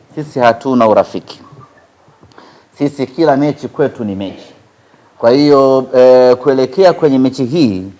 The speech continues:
tunaiita mechi ya kiushindani kwa sababu kwanza lazima mtu apasuke, kwa maana mtu afungwe,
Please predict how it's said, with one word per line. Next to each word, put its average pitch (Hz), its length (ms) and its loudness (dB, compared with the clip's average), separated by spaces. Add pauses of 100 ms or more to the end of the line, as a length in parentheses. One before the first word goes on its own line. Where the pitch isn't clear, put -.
(320)
tunaiita 131 540 -2
mechi 151 360 -4
ya 131 60 -2
kiushindani 131 680 -4
kwa - 100 -18
sababu 127 200 -4
kwanza 180 420 2
lazima 143 420 0
mtu 127 280 0
apasuke, 98 680 -2 (460)
kwa 117 100 0
maana 120 320 4
mtu 117 260 0
afungwe, 156 540 0